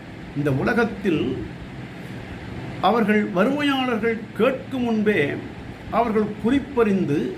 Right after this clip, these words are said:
அவர்களுடைய நிலையறிந்து அன்போடு கொடுக்கும்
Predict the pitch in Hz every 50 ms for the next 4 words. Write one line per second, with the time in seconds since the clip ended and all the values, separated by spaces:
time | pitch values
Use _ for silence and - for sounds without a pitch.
0 | - 156 196 233 233 220 208 214 208 196 180 185 214 262 269 262 240 214 214 208
1 | 196 180 185 180 165 131 127 139 - - - - - - - - - - - -
2 | - 170 180 220 247 247 277 269 269 285 285 277 269 - - - 185 190 240 240
3 | - - - - 208 196 175 170